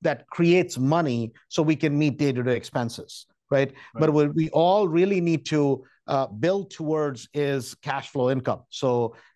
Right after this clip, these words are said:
Speaker 1: basically, it's either you're doing a burr strategy. I call it a two five seven strategy, which is two years, five properties, get them all paid off in seven, and build, scale up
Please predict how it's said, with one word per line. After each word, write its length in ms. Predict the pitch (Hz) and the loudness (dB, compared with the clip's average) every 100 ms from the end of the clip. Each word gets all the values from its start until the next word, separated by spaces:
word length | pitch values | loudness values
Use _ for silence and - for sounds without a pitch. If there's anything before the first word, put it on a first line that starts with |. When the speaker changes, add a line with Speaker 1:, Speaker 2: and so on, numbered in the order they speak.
| - | -6
Speaker 1:
basically, 540 | 151 135 147 147 143 | -6 -4 -6 0 0
it's 220 | 131 - - | 0 -4 -6
either 220 | 143 147 | -2 0
you're 220 | 143 135 123 | 0 0 0
doing 280 | 135 131 | 0 0
a 40 | 117 | -2
burr 240 | 147 175 | -4 -4
strategy. 580 | - 165 147 143 135 143 139 _ | -6 -6 -6 -6 -4 -4 -6 _
I 180 | - 151 | -6 -6
call 280 | 147 160 147 | -4 -4 -2
it 180 | 139 - | -2 -4
a 80 | 139 | -6
two 200 | 131 160 | -2 -2
five 280 | - 135 113 | 0 -4 -2
seven 260 | 170 156 143 | -4 -4 -4
strategy, 680 | - 143 139 123 135 131 - - - | -4 -4 -4 -4 -4 -4 -10 -20 -4
which 160 | 135 131 | -2 0
is 140 | 123 | -2
two 200 | - 160 | 2 4
years, 520 | 151 151 143 131 - _ | 4 4 2 -2 -8 _
five 320 | 156 143 139 | -2 -2 -2
properties, 600 | 147 131 143 131 131 123 - _ _ - | -4 -4 -4 -2 -2 -4 -14 _ _ -6
get 220 | 131 143 | -2 -2
them 140 | 156 139 | -2 -2
all 160 | 139 | -2
paid 180 | 139 131 | -2 -2
off 220 | 127 127 | 0 -2
in 80 | 113 | -8
seven, 420 | - 160 143 143 139 _ 147 | -6 -4 -4 -6 -10 _ -4
and 200 | 135 110 | -2 0
build, 340 | 143 143 123 - _ - | 0 -2 -8 -16 _ -20
scale 420 | - - 147 131 | -10 -2 0 0
up 240 | 135 - | -2 -6